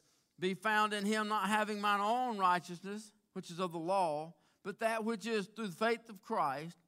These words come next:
the righteousness which is of God by faith." Paul says, "Old things passed away." Everything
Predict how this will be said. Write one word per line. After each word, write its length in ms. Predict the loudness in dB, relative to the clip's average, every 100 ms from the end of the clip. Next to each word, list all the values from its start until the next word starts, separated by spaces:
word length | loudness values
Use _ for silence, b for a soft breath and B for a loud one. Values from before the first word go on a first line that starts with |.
| _ _
the 100 | -4
righteousness 920 | 2 2 2 -4 -14 -10 -10 -12 -18 _ _ _ _
which 180 | -12
is 100 | -8
of 140 | -6 -2
God 300 | 0 0 0
by 180 | -2 -2
faith." 340 | -4 -6 -6 -10 b b _
Paul 480 | -6 -2 0 -2 -4
says, 640 | -2 0 2 2 -2 -4 -12 b b _ _ _
"Old 560 | 2 4 4 0 -4 -6
things 840 | -2 0 0 -2 -6 -10 -14 -18 _ _ _ _
passed 520 | 0 2 2 -2 -6
away." 520 | -8 -6 -6 -8 -18 -20 _ _ _ _ _ _ _
Everything 1120 | 2 6 6 4 -4 -2 0 2 2 0 -2